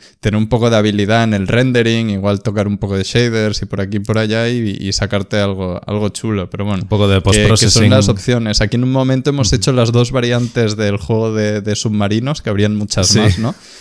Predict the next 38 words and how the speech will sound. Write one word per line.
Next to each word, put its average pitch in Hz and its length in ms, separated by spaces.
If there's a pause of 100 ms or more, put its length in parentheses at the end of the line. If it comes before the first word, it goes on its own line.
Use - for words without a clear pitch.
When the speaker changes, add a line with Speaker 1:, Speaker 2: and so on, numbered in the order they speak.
(140)
Speaker 1:
Que 113 80
es - 100
el 117 80
juego 120 240
Speaker 2:
Ujú. 123 80
Speaker 1:
arcade 120 420
así, 123 340
dos 110 280
D, 120 240
de 113 120
ir 113 120
mejorando 113 500
tu 113 120
submarino 113 680
y 107 100
ir 110 100
bajando 110 420
cada 107 140
vez 107 180
más 113 240
para 101 500 (300)
conseguir 107 400
Speaker 2:
Ujú. 80 80
Speaker 1:
money 117 240
money, 127 420 (340)
y 107 120
el 107 120
otro 117 460
que 107 220
es - 340
inmersivo, 123 840
tres 113 180 (100)
D, 127 280
primera 110 400
persona, 131 680 (880)
historia, 123 720
tensión. 117 640 (1000)
Speaker 2:
Totalmente. 85 680